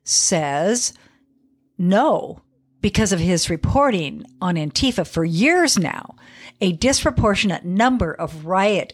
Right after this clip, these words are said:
arrestees identifying as transgender diverse.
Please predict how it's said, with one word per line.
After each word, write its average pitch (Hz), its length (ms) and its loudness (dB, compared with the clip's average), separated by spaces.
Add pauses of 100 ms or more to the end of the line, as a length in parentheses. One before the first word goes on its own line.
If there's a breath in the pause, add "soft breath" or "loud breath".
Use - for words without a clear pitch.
arrestees 165 1040 -2 (380 loud breath)
identifying 190 720 2
as 147 160 -4
transgender 160 760 -4
diverse. 214 760 -4